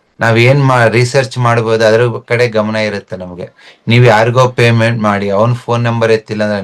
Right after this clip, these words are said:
ನೀವು ಮತ್ತೆ ನಮಗ್ ಮಾಡಿ, ನಾವ್ ಅವ್ರಿಗೆ ಮಾಡಿ, ಪೊಲೀಸ್ ಕಂಪ್ಲೇಂಟ್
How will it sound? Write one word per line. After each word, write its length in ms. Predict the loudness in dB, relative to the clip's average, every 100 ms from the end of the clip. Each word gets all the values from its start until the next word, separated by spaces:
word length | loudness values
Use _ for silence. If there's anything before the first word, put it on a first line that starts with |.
| -6
ನೀವು 140 | -4 -4
ಮತ್ತೆ 200 | -4 -4 -2
ನಮಗ್ 280 | -2 -4 -4
ಮಾಡಿ, 200 | -6 -6 -6
ನಾವ್ 220 | -2 2 4
ಅವ್ರಿಗೆ 260 | 2 0 -2 -4
ಮಾಡಿ, 200 | -6 -12 -4
ಪೊಲೀಸ್ 280 | -2 -2 -4 -8
ಕಂಪ್ಲೇಂಟ್ 380 | -6 -6 -6